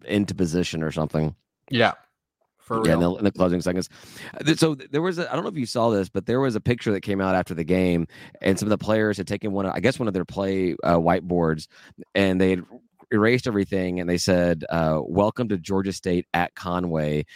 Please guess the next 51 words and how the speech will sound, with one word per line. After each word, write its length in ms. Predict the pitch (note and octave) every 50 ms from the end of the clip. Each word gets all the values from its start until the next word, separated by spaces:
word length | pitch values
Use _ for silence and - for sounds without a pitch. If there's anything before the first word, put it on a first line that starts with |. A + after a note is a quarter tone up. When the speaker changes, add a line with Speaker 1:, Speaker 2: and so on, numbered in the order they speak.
| - - -
Speaker 1:
and 80 | - E2
they 60 | F#2
got 100 | F#2 F#2
their 120 | F2+ E2+ -
pictures 360 | - A2 G#2 - G2+ F2+ E2
with 200 | E2 E2+ D#2+ -
it, 80 | D#2+ D2
like, 140 | D2 D#2 F#2+
in 80 | G2
the 80 | G2 F#2
locker 260 | F2+ F2+ F2+ - F2+
room 120 | F#2 F2+
and 60 | F2+ F2+
then 80 | F2+
on, 120 | F2+ F2+ -
on 120 | - F#2 F2+
the 100 | E2+ D2+
field. 520 | - - G#2 G#2+ G2+ F#2+ F2+ E2+ D#2+ D#2 _ _ _ _ _ _ - - _ _ _ _ _ - -
I, 80 | - - - - - E3+ D#3+ - - - _ _ _ _ _ _ _ _ _ _ _ _ _ _ _ _ -
was 220 | G#2+ G2 A2+ B2 A#2+
that 160 | D3 F#3+ -
something 520 | - - F3 D#3+ D#3+ - E3+ E3 E3 C#3+ G#2+
that 200 | G#2+ G2+ - -
Coastal 340 | A#2 G#2+ G2+ G2 - B2
did 200 | A2 G2 G2+ E2+
last 340 | E2+ D#2+ D#2+ E2 E2 - -
year 140 | F#2+ F#2 F#2+
after 100 | F2 F#2
that 140 | E2 E2 -
fifty-one 480 | - - F2+ - F#2+ F2+ E2+ F2 F2+ F2
to 60 | E2+
zero 500 | D#2+ D#2+ E2 E2 E2+ E2+ F2 F2 F2 F2 F2
when 300 | - - F#2 F#2 F2+ F2+
they 200 | F2 F2 E2+ E2
did, 260 | D#2+ - F#2 F2 -
they, 140 | - F#2+ F#2+
they 120 | F#2 F#2+ F#2
did 200 | E2 F#2+ F#2 E2+
a 280 | E2+ D#2+ D#2 D2+ D2 - _ _ _ _ _ _ _ _ _ _ _ _ _ _ _ _ _ _ -
Myrtle 260 | E2+ F2 F#2 F#2+ F#2
Beach 300 | E2 D#2+ F2+ - - -
South 440 | - - E2+ D#2+ E2+ E2 E2 E2 -
or 140 | F2 D#2+ D2+
a 360 | D2 C#2+ C#2 C2+ C2 A#1+ G1+ - - _ - -
Coastal 340 | G2 F2+ F2+ - - E2+ D#2+
South 320 | - - F2 E2 E2 E2
Stadium 440 | - - - D#2+ D#2+ D#2+ E2+ E2+ E2
thing, 140 | - F2+ F2
kinda, 160 | - B2 B2+
kinda 220 | B2+ C3+ C3 A2+ - -
like 240 | G2+ G#2 G2+ _